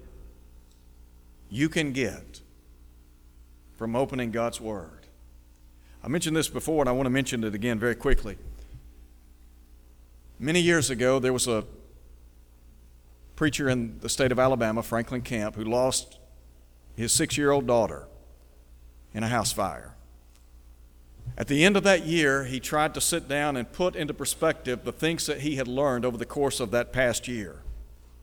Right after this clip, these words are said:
and some of the things that he had done. And one of the things that s-, that really stuck with me is the fact that he said, over the course of that year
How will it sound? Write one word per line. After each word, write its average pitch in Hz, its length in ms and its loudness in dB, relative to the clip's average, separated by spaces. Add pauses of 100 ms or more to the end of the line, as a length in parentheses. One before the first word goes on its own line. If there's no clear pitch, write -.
(760)
and 107 80 -6
some 160 160 4
of 151 60 0
the 151 80 4
things 160 300 2
that 143 160 0
he 151 140 -2
had 143 160 0
done. 131 280 0
And 131 220 -8
one 160 140 0
of 196 80 -4
the 180 120 -2
things 170 320 -2
that 135 100 -8
s-, - 200 -4 (300)
that 123 200 -2 (100)
really 139 380 0
stuck - 420 0
with 143 180 -6
me 113 380 -4 (1080)
is 139 160 0
the 151 80 -2
fact 160 380 6
that 151 100 6
he 147 80 4
said, 156 320 4
over 165 160 2
the 151 80 2
course 185 440 2
of 147 140 -2
that 151 260 0
year 110 440 -4